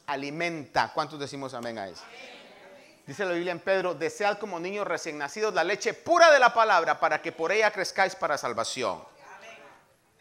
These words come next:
The Bible feed us. Of-, dice, "Like newborn babies, crave pure spiritual milk so that by it you may grow up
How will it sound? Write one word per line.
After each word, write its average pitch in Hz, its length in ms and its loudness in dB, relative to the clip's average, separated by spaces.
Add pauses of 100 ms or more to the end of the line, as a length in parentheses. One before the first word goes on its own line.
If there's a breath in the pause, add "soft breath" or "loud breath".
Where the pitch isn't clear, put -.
(760)
The 139 80 -8
Bible 196 440 2 (1000)
feed 247 200 -4
us. - 460 -4 (1700)
Of-, - 160 -16 (500)
dice, 135 480 -8 (640)
"Like 139 220 -2
newborn 208 380 0
babies, 165 440 -2
crave 262 960 6
pure 220 200 -4
spiritual 180 400 -4
milk 139 400 -4 (240)
so - 200 -12
that 117 240 -2
by 160 180 4 (200)
it - 340 -18
you 139 120 -10
may 151 140 -6
grow 143 500 -2
up 143 380 0